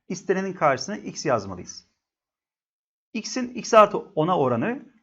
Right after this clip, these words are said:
soruda iki bölü yedi olarak verilmiş. Burada artık içler dışlar çarpımı yaparak X'i bulmak mümkün. Çarpalım. Yedi x eşittir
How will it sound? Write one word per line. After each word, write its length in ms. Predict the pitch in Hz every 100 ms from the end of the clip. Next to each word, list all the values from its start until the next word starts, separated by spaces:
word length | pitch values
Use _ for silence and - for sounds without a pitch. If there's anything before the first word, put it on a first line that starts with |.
| _ _
soruda 440 | - 180 151 226
iki 380 | - 175 - 170
bölü 140 | 185
yedi 300 | 214 175 185
olarak 360 | 180 131 110 -
verilmiş. 460 | 95 87 - - _ _ _ -
Burada 240 | 226 160
artık 300 | 170 165 220 - _ -
içler 360 | - - 208 175
dışlar 260 | - 175
çarpımı 340 | 170 131 120 135
yaparak 420 | 131 170 202 - _ _ -
X'i 260 | 151 190
bulmak 300 | 139 151 202
mümkün. 460 | 156 131 - - _ _ _ _
Çarpalım. 600 | - 247 - 131 151 - _ _ _ _
Yedi 300 | 127 143 208
x 200 | 220 -
eşittir 580 | 185 - 170 151 - -